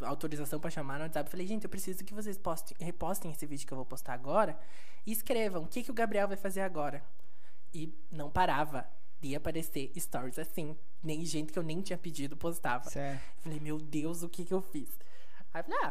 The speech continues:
Speaker 1: tá dando certo. Vou continuar." Daí, na outra semana, eu sei que foi um mês inteiro até chegar setembro. E ali no meio,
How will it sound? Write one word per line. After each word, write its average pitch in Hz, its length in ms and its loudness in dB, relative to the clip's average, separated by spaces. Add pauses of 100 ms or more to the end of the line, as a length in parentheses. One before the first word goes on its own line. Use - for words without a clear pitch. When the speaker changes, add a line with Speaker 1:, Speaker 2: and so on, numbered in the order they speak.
(160)
Speaker 1:
tá 175 120 0
dando 151 240 0
certo. - 460 0 (400)
Vou 180 140 2
continuar." 151 600 0 (180)
Daí, 170 240 0
na 190 180 0
outra 196 360 0
semana, 202 540 0 (220)
eu 220 120 2
sei 233 120 0
que 302 120 0
foi 254 220 2
um 240 40 2
mês 226 220 0
inteiro 247 340 0
até 185 220 0
chegar 226 220 0
setembro. 139 460 0 (680)
E 240 140 2
ali 220 200 2
no 254 80 2
meio, 240 300 2